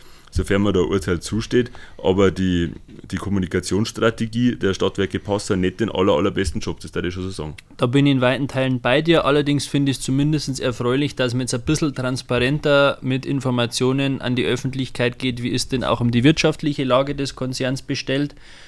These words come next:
Speaker 2: wobei ich es ein bisschen schade finde, dass man da sehr einseitig über die Tageszeitung geht, die dann,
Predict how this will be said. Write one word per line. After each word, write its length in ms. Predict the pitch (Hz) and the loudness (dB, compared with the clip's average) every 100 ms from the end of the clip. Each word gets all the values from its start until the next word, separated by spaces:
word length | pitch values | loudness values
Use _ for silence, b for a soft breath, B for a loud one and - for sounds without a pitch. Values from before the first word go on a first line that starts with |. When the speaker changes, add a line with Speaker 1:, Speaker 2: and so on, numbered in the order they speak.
| B | B
Speaker 2:
wobei 320 | 127 120 113 123 | -4 2 4 4
ich 60 | |
es 100 | 127 | 2
ein 80 | 127 | -2
bisschen 200 | 131 123 | -2 -2
schade 280 | 117 123 131 | 2 0 2
finde, 160 | 139 | 0
dass 180 | 123 120 | 0 0
man 140 | 123 123 | 0 0
da 100 | 123 | 0
sehr 280 | - 120 | 2 2
einseitig 600 | 104 127 135 131 127 135 127 | 2 -2 2 0 2 -2 0
über 200 | 127 123 | -2 -2
die 100 | 120 | 0
Tageszeitung 840 | 113 131 143 - 135 135 147 139 | 2 2 0 0 2 2 0 0
geht, 280 | 139 139 - B B - | 0 0 -2 B B -2
die 120 | 131 | 2
dann, 340 | 127 123 127 | 4 4 4